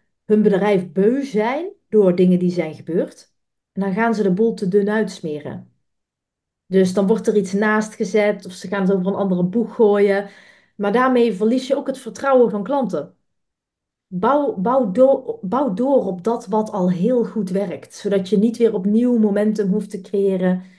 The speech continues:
Ehm, en vanaf nul af aan hoeft te beginnen of vanaf dertig, ik noem maar wat.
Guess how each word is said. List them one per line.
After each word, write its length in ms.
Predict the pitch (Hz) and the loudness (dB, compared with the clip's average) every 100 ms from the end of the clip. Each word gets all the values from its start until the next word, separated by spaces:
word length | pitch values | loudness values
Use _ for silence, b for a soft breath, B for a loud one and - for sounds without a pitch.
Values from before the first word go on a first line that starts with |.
| B B B - | B B B -8
Ehm, 460 | 180 170 165 165 - _ _ _ _ _ _ _ - | -4 -4 -4 -8 -12 _ _ _ _ _ _ _ -4
en 140 | 202 | 0
vanaf 280 | 180 202 180 | 2 2 2
nul 240 | 202 214 | 4 4
af 140 | 190 185 | 4 2
aan 200 | 185 185 | 2 2
hoeft 160 | 185 | 2
te 60 | 190 | -2
beginnen 400 | 175 185 175 180 | -4 0 0 0
of 120 | - | -4
vanaf 500 | - - 165 160 - | -10 -10 -8 -6 -8
dertig, 680 | 170 170 175 - 170 170 - | -4 -2 -2 0 -2 -2 -8
ik 80 | 170 | -8
noem 100 | 151 | -6
maar 100 | 151 | -4
wat. 320 | 156 156 | -6 -8